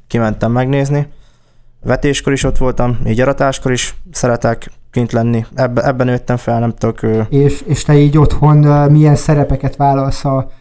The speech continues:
Speaker 2: családi gazdaságban? Inkább, ö, ott is ezt a gépszerelői vonalat viszed, vagy akár ilyen, ö, növénytermesztésben tanácsadás, ö,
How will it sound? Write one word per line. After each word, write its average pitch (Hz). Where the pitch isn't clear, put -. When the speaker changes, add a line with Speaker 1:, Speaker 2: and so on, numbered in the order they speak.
Speaker 2:
családi 139
gazdaságban? 135
Inkább, 139
ö, 135
ott 147
is 131
ezt 135
a 131
gépszerelői 139
vonalat 139
viszed, 135
vagy 123
akár 135
ilyen, 131
ö, 131
növénytermesztésben 135
tanácsadás, 139
ö, 127